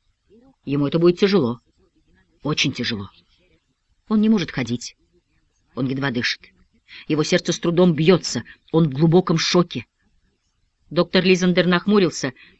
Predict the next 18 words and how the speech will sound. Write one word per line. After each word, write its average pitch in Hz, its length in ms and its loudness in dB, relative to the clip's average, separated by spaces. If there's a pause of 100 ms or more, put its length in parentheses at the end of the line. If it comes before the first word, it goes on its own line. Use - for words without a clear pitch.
(100)
не 160 140 0
замечая 180 400 4
ничего 180 320 2
определённого 175 640 0
в 120 40 -8
моём 127 240 -2
лице. 123 340 -8 (1700)
Если 143 220 -6
ты 147 100 -4
любишь 139 300 -2
Рибеля, 120 360 -4
Кори, 131 320 -6 (920)
если 175 180 -6
тебе 170 140 0
хоть 175 240 -2
чуточку 196 500 -2
его 156 300 -4
жалко, 120 420 -8